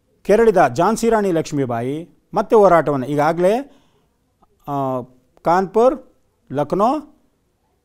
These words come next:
ಮತ್ತು ದೆಹಲಿ ಬ್ರಿಟಿಷರ ವಶವಾಯಿತು. ಆದರೆ ಝಾನ್ಸಿ ರಾಣಿ ಲಕ್ಷ್ಮೀಬಾಯಿ ಮೊದಲ ಯುದ್ಧದಲ್ಲಿ ಗೆಲುವನ್ನು ಸಾಧಿಸಿರ್ತಾಳೆ. ಅವಳು ಗ್ವಾಲಿಯರ್ನ ಗೆದ್ಕೊಳ್ತಾಳೆ. ಪ್ರಾರಂಭದಲ್ಲಿ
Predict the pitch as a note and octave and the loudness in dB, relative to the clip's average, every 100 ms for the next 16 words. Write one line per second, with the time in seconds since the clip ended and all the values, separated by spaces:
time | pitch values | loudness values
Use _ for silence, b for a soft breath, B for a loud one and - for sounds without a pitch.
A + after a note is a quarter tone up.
0 | D#3 E3 D#3+ F3+ A#3+ G#3 A#2 C#3 E3+ G#3+ | -8 -6 0 4 6 4 2 -4 -4 -2
1 | G3 G3 G3 A3 G#3 D3 G#2 _ _ _ | -2 0 2 2 2 -2 -6 _ _ _
2 | D3+ E3 D3+ A#2+ F3+ A#3+ C#4 C#4 A#3+ A3+ | -4 -2 -2 0 0 0 2 2 2 -2
3 | G3+ - D#3 C3 A#2 C#3 G3 b b b | -4 -6 -6 -4 -4 -4 -6 b b b
4 | b _ - C#3+ F#3+ C#4 C4+ G#3 F#3+ F3 | b _ -6 0 4 6 4 2 2 0
5 | D#3+ D3 D3 D#3 D#3 D3 C#3 B2+ - B2 | -2 -2 0 0 -2 -2 -4 -4 -8 -8
6 | C3+ B2 A#2 A#2 _ _ D3 D3+ B2+ D#3 | -6 -6 -6 -10 _ _ -2 -2 2 4
7 | G3 A#3 G#3+ G3 C#4+ - b - C3 C#3+ | 6 6 4 -2 -4 -8 b -8 -6 -2
8 | A3 G#3 D3 A2+ C3+ C#3 F3 F3 E3+ A3+ | -2 0 -2 -4 -2 0 0 -2 0 0
9 | D#4+ - | -2 -10